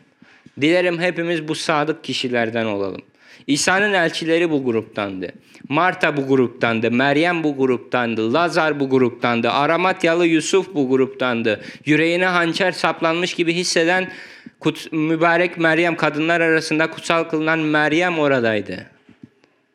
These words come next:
Onların hepsi bu gruptandı. Onun için canını gözden çıkaran diğer herkes bu gruptandır.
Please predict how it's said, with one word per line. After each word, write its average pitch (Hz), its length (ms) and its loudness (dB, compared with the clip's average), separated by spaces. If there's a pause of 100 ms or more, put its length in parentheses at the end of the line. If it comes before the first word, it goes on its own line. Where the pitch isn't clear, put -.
(440)
Onların 135 440 -2
hepsi 151 360 -2
bu 113 120 -2
gruptandı. 95 720 -8 (2250)
Onun 175 280 2
için 165 300 0
canını 143 320 2
gözden 139 440 2
çıkaran 143 480 -2
diğer 131 220 -2
herkes 127 480 -6
bu 107 120 -6
gruptandır. 92 800 -8